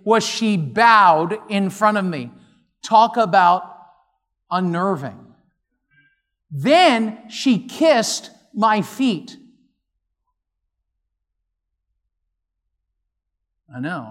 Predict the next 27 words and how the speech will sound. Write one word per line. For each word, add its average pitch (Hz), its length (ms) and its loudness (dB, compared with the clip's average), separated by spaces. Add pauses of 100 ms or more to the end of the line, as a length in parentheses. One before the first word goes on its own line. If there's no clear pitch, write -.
(120)
awkward, 117 440 -14
right? 120 240 -20 (180)
I 113 40 -20
mean, 113 200 -16
it's 127 200 -18
just - 200 -20
like, 110 140 -18 (420)
what 139 160 -12
do 143 60 -8
you 123 80 -10
do? 131 480 -8 (260)
Well, 170 80 -8
they 175 140 -4
quickly 233 360 -4
got 165 200 0
her 160 100 -2
up 175 160 -2
and 143 100 -12
said, 160 140 -12
"We 160 100 -6
don't, 165 220 -14
we're 147 140 -14
Christians, 139 500 -16
we 139 120 -10
don't 135 200 -12
worship 147 500 -12
men." 127 520 -14